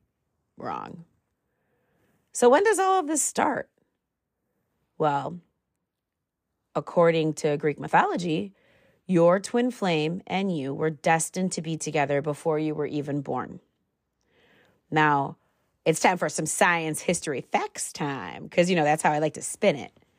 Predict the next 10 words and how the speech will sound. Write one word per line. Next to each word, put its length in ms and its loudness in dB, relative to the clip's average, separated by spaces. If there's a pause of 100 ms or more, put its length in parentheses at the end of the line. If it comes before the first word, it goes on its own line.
(640)
So 140 2
there's 180 6
this 140 -2
guy, 260 4
his 160 0
name 200 2
is 80 0
Doctor 300 0
Gary 360 2
Smalley, 580 -4